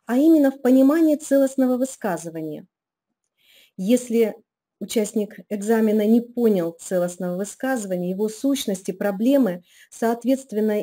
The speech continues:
идёт возможность, э, в том, что он подменит тему высказывания. Также бичом становится заимствование.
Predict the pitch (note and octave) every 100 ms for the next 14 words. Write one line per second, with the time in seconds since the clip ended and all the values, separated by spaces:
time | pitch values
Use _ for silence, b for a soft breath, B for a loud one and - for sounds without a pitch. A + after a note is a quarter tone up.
0 | G#3+ F#3+ A#3+ G#3+ A3 G#3+ B3 A#3 A#3 A3
1 | - G#3 G3+ - _ _ _ _ _ C4
2 | B3+ - - A3+ - B3+ C4 B3+ A#3+ A3
3 | C4 B3+ A#3+ - G3 F#3 F3 F3+ - F3+
4 | E3+ E3+ E3+ E3+ E3+ F3+ _ _ _ _
5 | _ _ _ _ _ _ _ _ _ _
6 | A3+ A#3 G3+ G#3 G3 - G3 F#3+ A3+ -
7 | C4+ C4+ C4 - G#3+ A3 A3+ A3 A3 G#3
8 | F#3+ G3+ G3+ F#3+ - F3+ E3+ D#3+ D3+ E3+